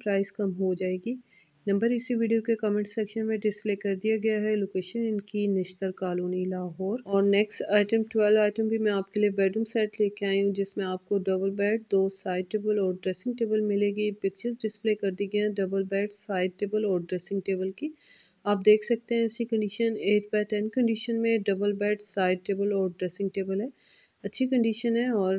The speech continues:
प्राइस इसकी ट्वेंटी थाउजेंड। प्राइस finally, प्राइस कम हो जाएगी। नंबर इसी वीडियो के कमेंट सेक्शन में मिल जाएगा आपको। लोकेशन इनकी गुलशन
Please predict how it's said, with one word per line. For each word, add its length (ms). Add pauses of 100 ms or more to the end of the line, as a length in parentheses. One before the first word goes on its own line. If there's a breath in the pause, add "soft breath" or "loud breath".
(140)
प्राइस 420
इसकी 320
ट्वेंटी 340 (120)
थाउजेंड। 460
प्राइस 380
finally, 580
प्राइस 300
कम 200
हो 220
जाएगी। 440 (500 soft breath)
नंबर 280
इसी 220
वीडियो 260
के 120
कमेंट 320
सेक्शन 380
में 120
मिल 180
जाएगा 360
आपको। 320
लोकेशन 480
इनकी 400
गुलशन 440